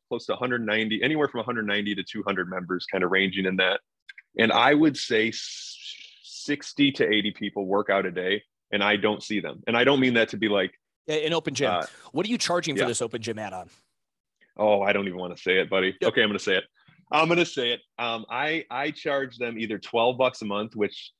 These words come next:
Speaker 1: nobody really does. Uh,
Speaker 2: Yeah.
Speaker 1: most people just pay a hundred bucks a year. So
Speaker 2: Okay.
Speaker 1: right when they sign up, I will say, "Hey,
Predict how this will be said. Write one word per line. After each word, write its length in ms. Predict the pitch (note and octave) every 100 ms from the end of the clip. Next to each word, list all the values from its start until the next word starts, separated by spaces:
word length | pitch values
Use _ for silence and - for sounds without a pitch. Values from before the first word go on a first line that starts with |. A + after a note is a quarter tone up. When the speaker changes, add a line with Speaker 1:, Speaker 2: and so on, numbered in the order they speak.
| -
Speaker 1:
nobody 280 | G#2 G#2+ G#2+
really 240 | G#2+ G2+
does. 340 | F#2+ G2 G2 -
Uh, 120 | F#2+ F#2+
Speaker 2:
Yeah. 60 |
Speaker 1:
most 180 | A2 A2
people 180 | A2+ G#2+
just 160 | G2+
pay 80 | A2+
a 80 | G2
hundred 240 | G#2+ G2+
bucks 220 | F#2+ F#2+ F#2
a 60 |
year. 260 | F2 D2 - _ _ _ -
So 160 | A#2+
Speaker 2:
Okay. 100 | G#2+
Speaker 1:
right 240 | G#2 B2 C#3
when 140 | C#3
they 100 | C3
sign 300 | - A#2 A2
up, 120 | G#2 G2+
I 120 | G#2
will 140 | G#2
say, 200 | - F#2+
"Hey, 300 | F2+ B2+ C3